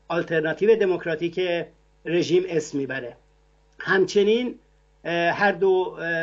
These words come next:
ن-، نماینده، یعنی آقای بلکمن و آقای گاتسیف، در یک، اه، کنفرانس، اه، اینترنتی آنلاین که روز پونزدهم اکتبر در انگلستان برگزار شد و توی اون پونزده نفر از نمایندگان پارلمان و شخصیت‌های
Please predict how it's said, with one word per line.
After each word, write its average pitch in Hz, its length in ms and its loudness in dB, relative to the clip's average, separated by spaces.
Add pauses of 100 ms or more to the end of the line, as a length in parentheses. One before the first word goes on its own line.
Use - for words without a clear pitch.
(760)
ن-، 175 280 0
نماینده، 180 360 4
یعنی 196 140 4
آقای 185 240 2
بلکمن 170 520 0
و 170 40 2
آقای 165 260 2
گاتسیف، 185 560 0 (420)
در 170 140 0
یک، 220 380 4
اه، 151 1040 -6
کنفرانس، 180 640 0
اه، 175 300 0 (840)
اینترنتی 170 760 2
آنلاین 170 600 2
که 190 160 -2
روز 180 240 0
پونزدهم 175 560 -2
اکتبر 170 580 0
در 156 340 -4
انگلستان 156 460 -2
برگزار 151 500 0
شد 202 400 0 (400)
و 151 100 -4
توی 185 200 4
اون 175 240 2
پونزده 165 500 0
نفر 175 280 0
از 151 220 0
نمایندگان 151 560 -4
پارلمان 156 600 -2
و 156 60 2
شخصیت‌های 156 800 -2